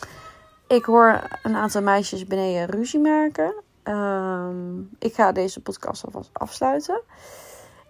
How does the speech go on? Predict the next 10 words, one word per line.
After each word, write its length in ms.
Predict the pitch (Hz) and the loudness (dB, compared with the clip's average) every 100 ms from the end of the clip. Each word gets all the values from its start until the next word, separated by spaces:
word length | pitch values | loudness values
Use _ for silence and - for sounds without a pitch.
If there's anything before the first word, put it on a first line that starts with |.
| - | -10
Ehm, 500 | - 220 226 - - - - | -4 -2 -2 -6 -8 -10 -10
ik 120 | - | -2
ben 140 | 302 294 | 4 6
benieuwd 320 | 277 302 311 | 6 4 2
wat 160 | 254 233 | -4 -2
jullie 160 | 240 | 0
eruit 300 | 240 262 269 | 2 2 0
halen. 380 | 247 220 202 196 | -2 -2 0 -2
En, 220 | 202 196 | -4 -4
ehm, 280 | 202 196 | -4 -4